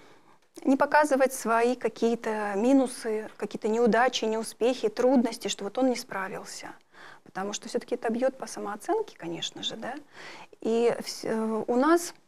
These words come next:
а, считается, что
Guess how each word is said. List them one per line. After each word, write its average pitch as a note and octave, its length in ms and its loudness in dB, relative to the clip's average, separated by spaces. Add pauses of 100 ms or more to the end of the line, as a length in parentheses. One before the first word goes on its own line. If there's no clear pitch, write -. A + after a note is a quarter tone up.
(840)
а, A3 180 -6
считается, C#4 720 2
что A#3 600 0